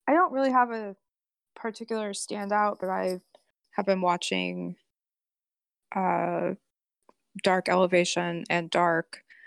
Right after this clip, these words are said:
Uh, I had a little more time this week and watched, watched them and really enjoyed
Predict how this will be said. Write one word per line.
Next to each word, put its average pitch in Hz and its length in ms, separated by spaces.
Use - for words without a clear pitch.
Uh, 170 400
I 190 80
had 180 200
a - 20
little 175 160
more 180 180
time 180 280
this 175 200
week 180 220
and 190 120
watched, - 500
watched 214 360
them 202 300
and 185 120
really 190 260
enjoyed 185 480